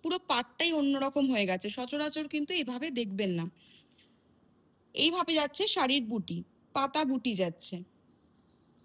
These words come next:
এখন যে রংটি দেখছেন এটা শাড়ির অ্যাকচুয়াল কালার।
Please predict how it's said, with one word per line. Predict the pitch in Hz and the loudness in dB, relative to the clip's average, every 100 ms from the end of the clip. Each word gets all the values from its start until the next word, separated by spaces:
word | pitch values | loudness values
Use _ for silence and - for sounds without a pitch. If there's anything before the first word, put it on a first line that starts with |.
| _ _ _ _ _ _ _ _ _ _ _ _ - | _ _ _ _ _ _ _ _ _ _ _ _ -4
এখন | 247 330 330 | -2 0 2
যে | 359 | 2
রংটি | 339 311 330 | 4 4 4
দেখছেন | 311 302 - 403 | 2 0 0 0
এটা | 330 320 | 2 0
শাড়ির | 311 262 302 | 0 0 0
অ্যাকচুয়াল | 294 240 - 285 269 | 0 -6 -6 -4 -4
কালার। | 254 196 170 170 | -2 -4 -2 -6